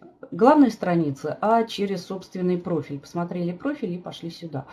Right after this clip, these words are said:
Если мы берем список публикаций, ссылавшихся на работы, то он нам выдаст, э, только сами без публикации.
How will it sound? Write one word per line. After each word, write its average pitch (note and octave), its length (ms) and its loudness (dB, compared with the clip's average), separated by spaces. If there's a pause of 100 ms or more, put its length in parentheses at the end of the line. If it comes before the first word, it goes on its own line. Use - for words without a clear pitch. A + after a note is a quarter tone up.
(440)
Если C4 260 8
мы A#3+ 180 8
берем A#3 400 4
список A3 460 -2
публикаций, G3+ 720 2
ссылавшихся F#3 680 -2
на F3+ 160 2
работы, D4+ 520 2 (460)
то A#3 120 4
он C#4 140 12
нам A3 360 8
выдаст, G#3 440 2
э, E3 520 2 (1600)
только B3 300 6
сами G#3 240 6
без F#3 260 -4 (220)
публикации. C4+ 880 2